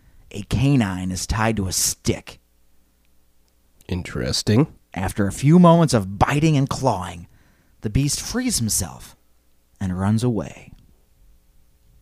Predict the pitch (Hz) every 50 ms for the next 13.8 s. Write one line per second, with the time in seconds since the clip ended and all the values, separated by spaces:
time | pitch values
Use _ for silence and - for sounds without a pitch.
0 | _ _ _ _ _ _ _ _ _ - - - - - - - - - - 254
1 | 294 294 226 240 262 247 220 226 233 226 185 - 208 196 202 180 196 220 233 196
2 | 170 185 196 214 214 - - - _ - 156 139 143 151 185 196 190 - 202 185
3 | 151 165 185 196 185 185 165 175 202 180 143 151 170 196 175 123 101 90 82 -
4 | _ - _ _ _ _ _ _ _ _ _ _ _ _ _ _ _ - 123 123
5 | 117 - - 185 175 - - 202 202 196 170 143 170 143 117 - 143 165 196 214
6 | 220 196 147 151 127 117 107 - - - 156 156 151 131 131 127 120 117 127 135
7 | 123 117 107 95 - 104 98 92 92 87 90 90 - - - - - - - -
8 | - - 92 117 147 - - - - - - - 107 127 147 160 165 160 - 147
9 | 143 139 135 135 127 123 120 - 147 143 139 123 - - - - - 156 143 -
10 | 127 107 92 110 107 95 76 113 135 127 107 95 92 92 92 90 - - - -
11 | - - - 73 82 80 - 101 - - - - - - 110 - 123 139 147 165
12 | 180 165 170 170 160 180 220 233 175 113 92 92 110 - - _ _ _ _ _
13 | _ _ _ _ - - - - - 208 220 233 196 139 135 151